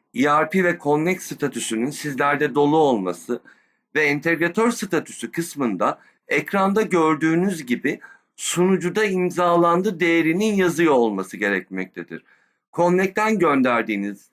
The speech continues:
e-arşiv faturalarının entegratöre ulaşıp ulaşmadığını ve başarılı olup olmadığını Connect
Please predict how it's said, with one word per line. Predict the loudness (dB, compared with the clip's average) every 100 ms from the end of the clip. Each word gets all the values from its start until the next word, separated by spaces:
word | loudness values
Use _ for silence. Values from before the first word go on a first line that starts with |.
| -4
e-arşiv | 0 0 0 -2 -2
faturalarının | -4 -2 -2 0 -2 -2 -6 -10 -18 _ _ _
entegratöre | -4 0 0 0 0 0
ulaşıp | 2 0 -2 -6 0
ulaşmadığını | 0 0 -2 -4 -2 -4 -4 -6 -10 _ _ -4
ve | -2
başarılı | 0 0 2 4 4
olup | 2 2
olmadığını | 2 2 2 -2 -4 -4 -6 -8 _ _ _ 0
Connect | 2 2 0 -4